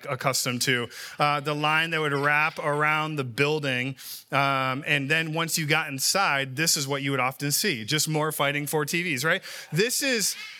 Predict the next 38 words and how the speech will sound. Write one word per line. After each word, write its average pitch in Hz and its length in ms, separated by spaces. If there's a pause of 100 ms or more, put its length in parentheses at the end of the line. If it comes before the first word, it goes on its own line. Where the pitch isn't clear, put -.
(180)
this 196 340
is 233 180
what 202 240
it 214 100
would 180 200
look 226 240
like, 101 320
right? 147 280
Right? 156 400
This 147 360
is 208 180
what 165 460
Christmas 185 760
looked 156 320
like 123 220
for - 180
many 139 340
people. 131 380
When 135 200
you 180 180
would 202 220
say 202 580
the, 151 400
the, 143 400
the 135 140
very 170 320
time 175 340
of 147 100
Christmas, 135 640 (380)
it 175 180
was 170 380
a 156 80
time 175 400
of 143 220
chaos 139 720
and 127 140
craziness 147 920
and, 135 340